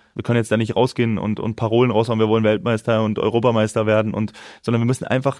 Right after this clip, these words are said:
nach den letzten Jahren demütig sein. Wirklich, ein Fußballspiel gewinnen gegen Schottland ist die alleroberste Aufgabe. Und dann regenerieren wir uns, Sauna oder Eisbecken, und dann gehen wir weiter. Und dann wollen wir das nächste Fußballspiel gegen Ungarn gewinnen. Und das sind die Schritte, keine großen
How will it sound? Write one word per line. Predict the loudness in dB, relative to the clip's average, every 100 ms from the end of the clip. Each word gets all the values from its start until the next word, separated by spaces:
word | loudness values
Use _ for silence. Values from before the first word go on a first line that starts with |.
| -4
nach | -4 0
den | 0
letzten | 0 0 -2
Jahren | 0 0 -2 -8 _ _ _ _ _ 0
demütig | 4 4 2 -2
sein. | -4 -6 -8 -2
Wirklich, | 0 0 -6 -20 _
ein | -2 -2
Fußballspiel | 0 0 0 0 2
gewinnen | 2 2 2
gegen | 0 0
Schottland | 0 0 -2 -4
ist | -6 -4
die | 0
alleroberste | 2 4 4 4 2 2 0
Aufgabe. | 0 0 -4 -4 -14 -16 -20 -8
Und | 0 2
dann | 4
regenerieren | 4 4 4 4 4 4
wir | 2
uns, | 0 2
Sauna | 4 4
oder | 4 2 2 0 -2
Eisbecken, | -4 -2 -2 -2 -2 -4 -8 -2
und | 0 4
dann | 4
gehen | 4
wir | 4
weiter. | 4 4 4
Und | 2 2
dann | 2
wollen | 2 4
wir | 2
das | 2
nächste | 0 -2 -2
Fußballspiel | 0 0 2 2 2 0 0
gegen | 2 0
Ungarn | 2 4 4 2
gewinnen. | -2 -4 -4
Und | -2
das | 0 0
sind | 0
die | 0
Schritte, | 0 -2 -4 -6
keine | -2 0 0 0
großen | 0 0 0 -6